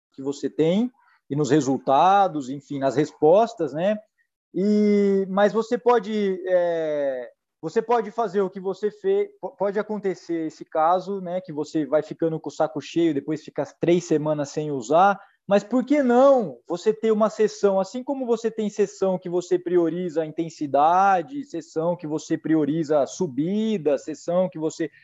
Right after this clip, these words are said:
não pode ter uma sessão que você priori-, vai, vai poder priorizar essa sua sensação, essa conexão, e você sair um treino na semana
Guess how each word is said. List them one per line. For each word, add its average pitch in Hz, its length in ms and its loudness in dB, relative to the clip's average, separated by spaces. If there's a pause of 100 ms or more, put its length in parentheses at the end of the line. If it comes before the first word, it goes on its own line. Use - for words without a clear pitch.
(400)
não 214 100 -4
pode 208 280 4
ter 233 120 4
uma 226 160 8
sessão 220 440 2
que 247 80 -6
você 254 340 0
priori-, 214 560 4
vai, 175 240 2 (140)
vai 175 120 4
poder 175 440 0
priorizar 170 640 0
essa 233 220 -6
sua 247 240 -4
sensação, 247 760 -2
essa 180 200 -4
conexão, 175 880 -2
e 123 60 -12
você 156 280 -2
sair 185 560 0 (300)
um 226 160 0
treino 220 340 4
na 196 140 0
semana 190 880 0